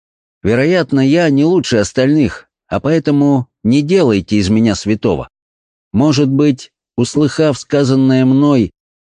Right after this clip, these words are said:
вы уже ненавидите меня". "Ненавидеть вас, Джек? До конца жизни этого не будет. Я слышала, что быть масоном совсем недурно повсюду, кроме нашей округи.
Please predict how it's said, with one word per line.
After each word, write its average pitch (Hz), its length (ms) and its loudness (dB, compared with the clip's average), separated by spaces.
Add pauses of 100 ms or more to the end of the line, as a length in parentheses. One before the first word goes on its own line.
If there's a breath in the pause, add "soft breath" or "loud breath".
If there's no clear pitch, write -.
(120)
вы 117 220 0
уже 131 400 0
ненавидите 135 840 0
меня". 80 340 -4 (680)
"Ненавидеть 151 800 0
вас, 190 320 0
Джек? 160 440 -4 (600)
До 190 140 -2
конца 214 440 0
жизни 180 600 2
этого 165 220 0
не 185 140 2
будет. 175 440 -2 (640)
Я 156 240 0
слышала, 143 580 0
что - 220 -2
быть 156 200 0
масоном 151 600 0
совсем 170 440 0
недурно 180 500 0
повсюду, 160 640 -2 (440 loud breath)
кроме 151 360 2
нашей 143 480 0
округи. 135 480 -2